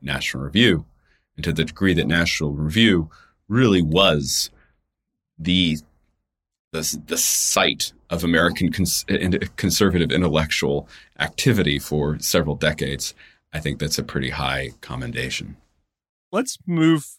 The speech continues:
Speaker 2: forward a bit to closer to the present. How does Newt Gingrich and the contract with America fit in your narrative? Was it a continuation of Reaganite politics, or in hindsight, was it more disjunctive?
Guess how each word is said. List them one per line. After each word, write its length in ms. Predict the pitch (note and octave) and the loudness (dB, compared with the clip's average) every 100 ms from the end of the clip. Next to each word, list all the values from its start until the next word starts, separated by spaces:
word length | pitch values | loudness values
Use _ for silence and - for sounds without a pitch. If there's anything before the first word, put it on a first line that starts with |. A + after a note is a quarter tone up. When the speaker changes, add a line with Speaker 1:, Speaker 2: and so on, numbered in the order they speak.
| _ | _
Speaker 2:
forward 440 | - B2+ C3 C3+ | -4 0 2 4
a 60 | A2+ | 2
bit 260 | G2+ F2+ - _ - | 2 0 -2 _ -10
to 120 | G2 | -8
closer 380 | - A2+ - G2 | 0 0 0 -4
to 120 | G2 | -4
the 80 | F2+ | -4
present. 480 | G#2 G#2+ F2+ E2+ - _ _ | 0 2 0 -6 -8 _ _
How 180 | - G#3 | 0 2
does 180 | D4 A3 | 2 -2
Newt 220 | C#3 C#3+ - | 0 -2 0
Gingrich 580 | B2+ B2 A#2+ A2 - - _ | 0 2 2 2 -2 -10 _
and 120 | A2 G#2+ | -4 -2
the 60 | |
contract 600 | - A2+ A#2 - A2+ G#2 | 2 2 2 4 4 4
with 140 | A2+ G#2+ | -2 -4
America 480 | F#2+ G2 G#2 - F#2+ | 2 4 4 2 -6
fit 340 | - A#2+ A2 _ | -2 0 0 _
in 140 | G#2+ G#2 | -6 -2
your 200 | G2 F#2 | 0 -2
narrative? 640 | F2+ G2+ G2+ E2+ D#2 - _ _ | 2 4 4 0 -6 -16 _ _
Was 280 | A#2 C3 | 2 2
it 80 | D3 | 2
a 40 | C3 | 0
continuation 1000 | B2 A2+ D#3+ D#3 B2+ C3+ - E3 D#3+ - | -4 -2 0 2 4 2 0 -2 -2 -6
of 160 | C#3 A#2+ | -8 0
Reaganite 440 | C3+ C#3 D3 C#3 | 2 2 2 0
politics, 560 | C#3+ C#3 D3 F3+ - - _ _ _ | 2 2 2 -2 -4 -12 _ _ _
or 100 | C3+ | -2
in 60 | C#3 | 0
hindsight, 520 | C#3 F3+ F#3 E3 D#3 | 4 4 4 2 2
was 160 | C3 B2+ | 0 -2
it 100 | A2 | -2
more 180 | A#2 A#2+ | 0 0
disjunctive? 840 | A#2 - C3 B2+ A2+ E2+ D#2+ _ | 0 0 0 0 0 -4 -6 _